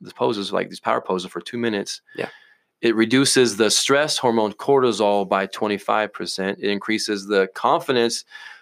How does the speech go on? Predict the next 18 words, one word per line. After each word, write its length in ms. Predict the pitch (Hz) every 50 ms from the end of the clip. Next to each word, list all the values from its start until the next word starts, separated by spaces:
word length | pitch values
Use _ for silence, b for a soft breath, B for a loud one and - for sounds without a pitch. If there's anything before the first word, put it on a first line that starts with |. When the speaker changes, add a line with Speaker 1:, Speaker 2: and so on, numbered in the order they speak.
| B B
Speaker 1:
hormone 460 | B - 123 123 120 117 117 113 110 107
testosterone 840 | - - 120 110 104 - - 123 123 131 139 135 - - 104 98 95
by 140 | 90 95 95
twenty 360 | - - - 151 156 - -
percent. 460 | - - 104 98 - - 110 104 101
That's 200 | 107 131 135 -
a 80 | 120 104
forty-five 760 | - - - 151 160 156 147 135 - - 147 131 131 127 -
percent 540 | - 123 113 - - - 120 107 95 - -
swing 460 | - - - 113 113 117 110 101 98
in 80 | 95 95
your 140 | 95 92 90
favor. 460 | - - - 117 110 104 92 87 82
Speaker 2:
Pretty 140 | - 127 110
big 200 | 95 90 82 -
swing. 320 | - - 95 85 82 82 - _ _ _ _ _ _ _
Speaker 1:
Yes. 480 | - 110 110 98 82 - - - - - _
So 500 | - - - - 139 127 120 113 107 -